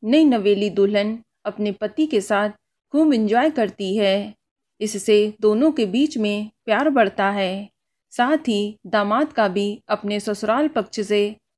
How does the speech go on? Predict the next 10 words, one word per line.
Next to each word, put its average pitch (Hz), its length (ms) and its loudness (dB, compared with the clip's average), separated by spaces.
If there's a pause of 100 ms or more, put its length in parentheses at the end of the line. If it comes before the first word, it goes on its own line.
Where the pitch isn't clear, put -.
(160)
संबंध 233 520 2
स्ट्रॉन्ग 208 460 -2
बनता 190 340 -2
है। 196 420 -4 (800)
तो 220 60 2
दोस्तों, 208 560 -2
यही 247 360 4
कुछ 262 240 -4
कारण 226 360 2
है 208 320 -2